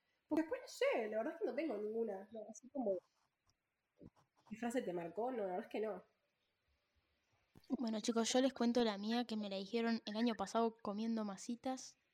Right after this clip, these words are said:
Speaker 2: Me dijeron, "La vida es ahora".
Speaker 1: Uy.
Speaker 2: Y a mí me cambiaron la vida pa' siempre.
Speaker 1: Nos cambió la vida a todos, porque es la frase que más repite esta chiquilina, ¿eh?
Speaker 2: O sea,
Speaker 1: Como respuesta
Speaker 2: ante la
Speaker 1: a la
Speaker 2: duda,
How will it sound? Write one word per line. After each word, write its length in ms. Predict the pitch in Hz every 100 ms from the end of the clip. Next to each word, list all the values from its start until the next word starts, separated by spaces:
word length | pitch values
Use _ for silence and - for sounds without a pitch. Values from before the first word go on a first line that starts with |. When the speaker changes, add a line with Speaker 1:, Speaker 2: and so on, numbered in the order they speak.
| _
Speaker 2:
Me 120 | 226
dijeron, 400 | 220 - 294 269
"La 100 | 220 214
vida 180 | 262
es 140 | 269 -
ahora". 440 | 208 220 262 294 - _ _
Speaker 1:
Uy. 380 | 262 254 175 151 -
Speaker 2:
Y 80 | -
a 40 | 208
mí 120 | 247
me 120 | 240
cambiaron 380 | 214 208 226 226
la 80 | 208
vida 180 | 220
pa' 100 | 208
siempre. 400 | 185 214 202 190 -
Speaker 1:
Nos 160 | 190 190
cambió 260 | 180 185
la 60 | 220
vida 120 | 208
a 60 | 185
todos, 240 | 190 175
porque 240 | 180 165 180
es 60 |
la 120 | 196
frase 240 | 196 190 196
que 100 | 180
más 200 | 180 214
repite 300 | 208 208 190
esta 140 | -
chiquilina, 400 | - 170 180 170 160 160
¿eh? 160 | 202 - _ _ _ _ _ _ _ _ _ -
Speaker 2:
O 100 | 254
sea, 380 | 233 240 220 196
Speaker 1:
Como 120 | 190
respuesta 180 | 202 -
Speaker 2:
ante 200 | 214 226
la 80 | 214
Speaker 1:
a 20 |
la 60 |
Speaker 2:
duda, 60 | 233